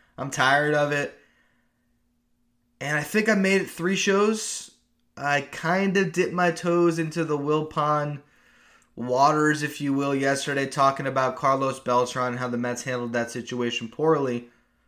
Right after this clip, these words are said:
But now I gotta dive back in because this spring training facility,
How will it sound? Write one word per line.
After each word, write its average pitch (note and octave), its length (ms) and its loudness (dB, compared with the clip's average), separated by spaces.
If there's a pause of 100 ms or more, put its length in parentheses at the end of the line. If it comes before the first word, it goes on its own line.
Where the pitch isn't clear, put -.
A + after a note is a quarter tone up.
(200)
But - 140 -10
now E3 220 4
I F3 100 10
gotta D3+ 240 4
dive C3+ 320 4
back A2+ 260 2
in G2 380 -10
because B2+ 800 -2 (680)
this F#3 260 2
spring E3+ 400 -2
training D3+ 420 -4
facility, A#2+ 800 -4